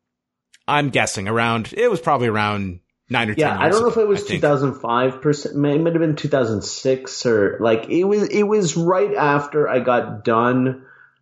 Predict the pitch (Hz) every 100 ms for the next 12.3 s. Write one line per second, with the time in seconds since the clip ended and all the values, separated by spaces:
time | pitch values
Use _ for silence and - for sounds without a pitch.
0 | - - 113 101 92 85 80 - - 104
1 | 95 101 - 131 147 151 151 151 131 131
2 | 131 131 123 113 113 113 113 113 113 107
3 | 101 98 92 - 117 113 - 156 156 147
4 | 143 - - _ - 107 107 98 92 92
5 | 92 95 92 - 104 98 98 95 95 101
6 | 98 92 127 127 123 - 107 107 101 98
7 | 95 123 127 131 127 123 - 101 98 98
8 | 104 113 110 98 92 87 85 - 90 87
9 | 92 87 85 85 92 - 82 85 - 87
10 | 87 110 143 180 - _ _ _ _ -
11 | 98 95 95 98 92 98 95 95 98 95
12 | 98 98 -